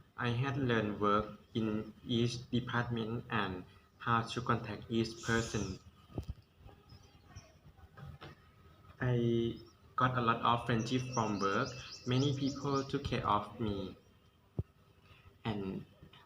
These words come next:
I would like to say thank you for our teacher for teaching everything, because I really use the knowledge I have used at work. So, Next,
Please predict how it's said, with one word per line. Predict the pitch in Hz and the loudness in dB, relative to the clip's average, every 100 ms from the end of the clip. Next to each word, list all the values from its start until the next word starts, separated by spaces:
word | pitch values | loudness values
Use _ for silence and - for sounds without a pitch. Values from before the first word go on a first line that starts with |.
| - 127 | -6 0
I | 123 | 2
would | 135 139 | 2 4
like | 127 127 | 4 4
to | 123 113 107 | 2 0 -2
say | - 113 | -2 0
thank | 107 120 120 147 | 0 -2 -2 0
you | 143 143 | 0 0
for | - 110 107 | 0 0 0
our | 110 107 - | 0 0 -2
teacher | 117 110 131 127 127 | -4 -4 0 0 0
for | 123 107 104 104 - - - _ _ _ - - - | 0 0 -2 -4 -12 -16 -20 _ _ _ -20 -16 -2
teaching | 127 127 143 139 | 0 2 0 2
everything, | 120 127 127 123 107 101 101 - - - - | 2 2 2 2 2 2 -2 -6 -12 -12 -4
because | 123 123 120 120 120 | -2 4 4 4 0
I | 123 113 | 0 0
really | 113 123 | 2 2
use | 151 120 104 104 - 110 | 0 0 0 -2 -4 -2
the | 98 | -2
knowledge | 104 107 101 90 - - - 113 | 0 -2 -2 -6 -10 -20 -12 -8
I | 110 | -6
have | 113 117 - | -4 -4 -4
used | 113 - | -6 -2
at | 117 117 | -4 -2
work. | 104 95 110 - - - - - - - _ - - - - - - - - - - - - - - - - - - - - _ - - - - - _ - - | -2 0 -2 -6 -16 -18 -16 -16 -18 -20 _ -20 -20 -20 -20 -18 -16 -18 -20 -20 -18 -14 -12 -14 -14 -16 -18 -20 -20 -20 -20 _ -12 -12 -14 -20 -20 _ -20 -12
So, | 110 107 - - - - - - _ _ | -12 -12 -16 -20 -20 -16 -16 -16 _ _
Next, | 117 117 | -14 -14